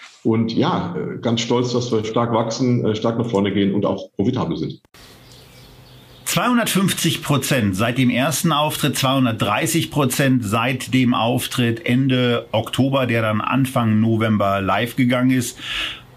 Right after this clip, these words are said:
Speaker 2: Und beim letzten Mal war ein Thema mit dabei, was für mehr Aufmerksamkeit am Kapitalmarkt sagen, sorgen sollte. Und da ist man dann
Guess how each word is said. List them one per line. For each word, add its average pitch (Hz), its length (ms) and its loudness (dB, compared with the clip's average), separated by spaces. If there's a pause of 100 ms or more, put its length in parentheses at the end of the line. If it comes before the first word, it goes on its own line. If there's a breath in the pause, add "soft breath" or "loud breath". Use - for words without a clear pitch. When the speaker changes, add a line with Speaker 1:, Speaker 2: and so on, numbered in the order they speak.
Speaker 2:
Und 135 300 0
beim 139 220 2
letzten 180 440 0
Mal 156 300 2
war 127 260 0
ein 180 340 0
Thema 143 600 0 (540)
mit 113 320 0
dabei, 110 540 0 (240 loud breath)
was 117 180 -2
für 123 120 2
mehr 127 260 2
Aufmerksamkeit 113 1300 0
am 92 240 -2
Kapitalmarkt 92 840 0
sagen, 95 460 0
sorgen 104 260 2
sollte. 107 400 0 (240 loud breath)
Und 120 180 0
da 139 140 0
ist 170 220 0
man 151 200 0
dann 147 400 0